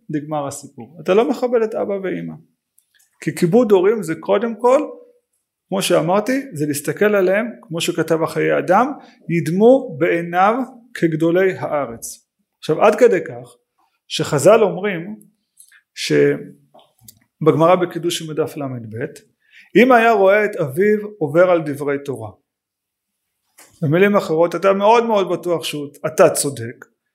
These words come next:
והוא עושה טעות. אל יאמר לו, "אבא, עברת על דברי תורה, אבא, כך כתוב בתורה". אלא מה אמור לו?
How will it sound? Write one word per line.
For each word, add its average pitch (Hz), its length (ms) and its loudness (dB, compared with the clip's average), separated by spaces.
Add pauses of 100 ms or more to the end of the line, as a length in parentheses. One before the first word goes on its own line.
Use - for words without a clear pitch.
(280)
והוא 135 220 4
עושה 156 260 2
טעות. - 380 0 (1400)
אל 269 180 6
יאמר 214 400 2
לו, 170 480 0 (240)
"אבא, 185 480 4
עברת 202 360 -2
על 175 260 -2
דברי 160 340 -6
תורה, 147 360 -2 (420)
אבא, 196 380 2 (100)
כך 190 260 -2
כתוב 160 400 -8
בתורה". 127 360 -10 (1500)
אלא 147 180 4
מה 165 220 2
אמור 147 280 -4
לו? 175 360 -4